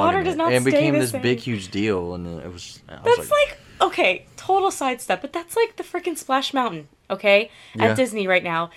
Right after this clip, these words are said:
Speaker 1: they've shut it down to redo it and renovate it into a different theme.
Speaker 2: Right.
Speaker 1: And people were going and getting water from it into, like, little containers, being like, "The last water from Splash
Speaker 2: Splash
Speaker 1: Mountain."
Speaker 2: Mountain.
Speaker 1: It's the same fucking water.
Speaker 2: Yeah.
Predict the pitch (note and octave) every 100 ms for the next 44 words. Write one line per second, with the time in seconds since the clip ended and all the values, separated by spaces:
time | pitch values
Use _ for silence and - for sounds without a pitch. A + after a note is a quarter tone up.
0 | - - - F#3+ G3 G#3+ A3 G#3 G#3 G3+
1 | F#3+ F3+ G3 G#3 G#3+ G#3+ A3 F#3 G#3 F3
2 | F#3 F#3 F#3+ F#3 F#3+ F#3+ - F#3+ - -
3 | F#3+ - G3+ G3+ - G#3+ F3+ E3 F3 F3+
4 | _ _ - F#2+ B3 A#3+ D4 D#4 D4+ D4+
5 | B3 A3+ B3 C#4+ - A3 G3+ A3 A#3+ A3
6 | G3+ G3+ G#3+ A3+ A3+ B3 C4+ E4 A#4 _
7 | _ _ - A#3 A#3+ A#3 A3 B3+ C4+ C4
8 | A#3 B3 D4 E4 - _ _ _ - _
9 | C4 B3 A#3 - - - _ D4 C4 C4
10 | C#4 - A#3+ C#4 C#4 C4+ C4 A#3+ - B3
11 | B3+ B3+ B3+ A#3+ _ - - B3 C4 C4+
12 | C4+ - B3+ C4 C4 C4+ - - D4+ -
13 | C#4 C4+ D#4+ F4 E4 F4 - D4 D4+ D4+
14 | A#3+ G3+ G3+ A3 _ - -